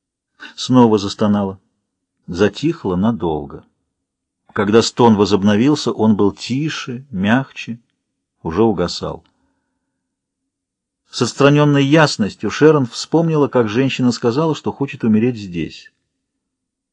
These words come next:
Наклонившись, она нащупала спутанные волосы, ласково погладила их.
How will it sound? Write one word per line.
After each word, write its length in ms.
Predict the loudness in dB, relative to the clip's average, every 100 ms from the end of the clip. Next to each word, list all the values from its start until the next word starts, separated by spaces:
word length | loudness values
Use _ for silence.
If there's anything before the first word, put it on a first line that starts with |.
| _ _ -20 -20 -8
Наклонившись, 720 | 0 2 4 4 4 0 -4 -4
она 220 | 2 4
нащупала 540 | 6 4 2 -2 0 -2
спутанные 520 | -2 -4 0 2 2
волосы, 520 | 2 2 0 -6 -12 _ _ _ _ _ _ _ _ _ _
ласково 440 | 0 2 2 -2
погладила 540 | 0 0 2 2 2 -6
их. 260 | -8 -16